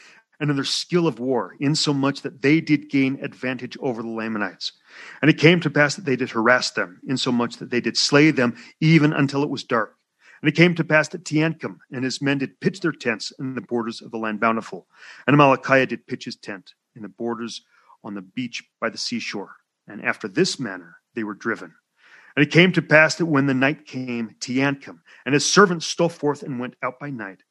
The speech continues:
and went to the camp of Amalickiah. And behold, sleep had overpowered them because of their much fatigue, which was caused by the labors and heat of the day. And it came to pass that Teancum stole privily into the tent of the king and put a javelin into his heart.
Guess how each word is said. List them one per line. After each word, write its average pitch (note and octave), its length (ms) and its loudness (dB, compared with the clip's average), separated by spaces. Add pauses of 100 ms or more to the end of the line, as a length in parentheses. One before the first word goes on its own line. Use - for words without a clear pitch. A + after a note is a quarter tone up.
(340)
and A#2 80 -10
went C3 180 -6
to B2+ 60 -20
the B2+ 100 -14
camp A#2 280 -12
of A2+ 80 -18
Amalickiah. A2+ 680 -10 (280)
And D3 140 6
behold, E3 520 8 (280)
sleep - 320 2
had E3 160 4
overpowered E3 840 4
them E2+ 300 -6 (300)
because C#3 260 4
of C3+ 80 -2
their C#3+ 80 6
much C#3 240 2
fatigue, C#3+ 560 -2 (100)
which - 240 -6
was A#2 140 -2
caused C#3+ 480 -2
by B2+ 100 4
the A2+ 80 -2
labors A#2+ 560 0 (800)
and B2 160 -2
heat - 480 -8
of A#2+ 100 -6
the G#2 80 -8
day. F2 340 -10 (440)
And C#3 60 2
it C#3+ 100 0
came F3+ 180 8
to D#3+ 80 -4
pass D#3+ 220 6
that E3+ 140 -8
Teancum D#3+ 480 2
stole D3 300 2
privily C#3+ 520 4
into C#3 140 -6
the B2+ 100 -4
tent D#3+ 380 0 (100)
of C3 160 -6 (420)
the C3+ 60 -4
king C#3 460 2
and D3 160 -4
put D3+ 120 4
a C#3+ 40 4
javelin D#3+ 500 2
into C#3 240 -4
his C3 120 -2
heart. - 280 0